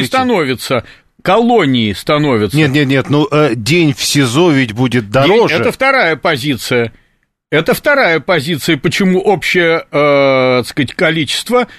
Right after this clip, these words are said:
Speaker 2: э, имеет тенденцию к сокращению.
Speaker 1: А, то есть все-таки вы п-, признаете, что тенденция
Speaker 2: Тенденция
Speaker 1: сокращения,
Speaker 2: есть.
Speaker 1: она есть?
Speaker 2: Она есть.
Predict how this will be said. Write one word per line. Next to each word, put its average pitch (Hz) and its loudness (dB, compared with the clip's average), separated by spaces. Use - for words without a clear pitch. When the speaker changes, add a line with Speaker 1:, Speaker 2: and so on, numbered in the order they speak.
Speaker 2:
э, 139 2
имеет 175 0
тенденцию 170 0
к - -6
сокращению. 147 0
Speaker 1:
А, 120 0
то - -2
есть 156 0
все-таки 196 0
вы 160 0
п-, 170 -8
признаете, 165 0
что - -2
тенденция 160 0
Speaker 2:
Тенденция 185 0
Speaker 1:
сокращения, 190 0
Speaker 2:
есть. 151 0
Speaker 1:
она 156 0
есть? 131 -2
Speaker 2:
Она 147 0
есть. 135 -4